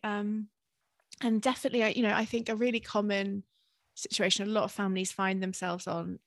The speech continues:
in, I think, once babies are out of their cots and they're kind of walking and talking and,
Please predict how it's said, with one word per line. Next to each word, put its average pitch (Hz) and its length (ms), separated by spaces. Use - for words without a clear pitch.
in, 180 320
I 190 80
think, 190 240
once - 320
babies 190 380
are 175 80
out 170 200
of - 60
their 175 100
cots - 380
and 185 100
they're 175 160
kind 175 180
of 175 100
walking 185 360
and 175 120
talking 170 480
and, 170 180